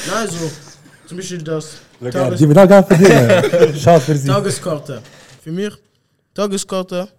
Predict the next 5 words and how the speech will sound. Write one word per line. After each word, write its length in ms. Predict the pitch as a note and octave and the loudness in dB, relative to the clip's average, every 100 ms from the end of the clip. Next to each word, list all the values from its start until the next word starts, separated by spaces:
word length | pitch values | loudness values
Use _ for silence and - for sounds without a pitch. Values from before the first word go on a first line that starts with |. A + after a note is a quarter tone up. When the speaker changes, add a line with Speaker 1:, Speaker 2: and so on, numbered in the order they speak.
| _ | _
Speaker 1:
fünf 200 | _ F#3+ | _ -18
Franken, 500 | - F#3 F#3 F3 F3 - _ _ _ _ _ | -12 -10 -10 -10 -12 -14 _ _ _ _ _
also 220 | C#3 C3 | -12 -12
für 260 | - B2+ A#2 - _ | -12 -10 -12 -14 _
zweihundertzehn 720 | D3+ C#3 B2+ A#2+ - D#3 | -12 -10 -10 -12 -10 -10